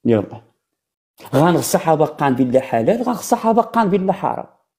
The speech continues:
يعني عبد الله بن عباس يقى حلال، عبد الله بن الزبير يقى حرام. يمس عبد الله بن الزبير تقى حلال، تا صحاب شترا نتث. وزي الأوائل يسلمن.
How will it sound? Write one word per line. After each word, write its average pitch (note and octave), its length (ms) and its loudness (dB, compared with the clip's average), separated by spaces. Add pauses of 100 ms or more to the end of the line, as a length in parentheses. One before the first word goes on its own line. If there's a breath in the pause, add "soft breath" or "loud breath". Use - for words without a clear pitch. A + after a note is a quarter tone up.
(1400)
يعني B2 220 6
عبد B2 180 0
الله D3 200 6
بن C#3+ 120 2
عباس B2+ 340 2
يقى C3+ 180 -2
حلال، B2+ 400 0 (240 soft breath)
عبد F#3 220 0
الله B3 160 4
بن B3 140 4
الزبير A#3+ 420 4
يقى B3 220 -2
حرام. - 440 -2 (420 loud breath)
يمس F4+ 440 8
عبد B3+ 200 2
الله C#4+ 160 6
بن C4 120 6
الزبير B3 380 2
تقى - 260 -8
حلال، D3+ 420 -10
تا D4+ 100 4
صحاب D#4+ 360 -2
شترا E4+ 240 -2
نتث. - 400 -6 (420 loud breath)
وزي F#3+ 260 8
الأوائل F3+ 560 4
يسلمن. A2 380 -2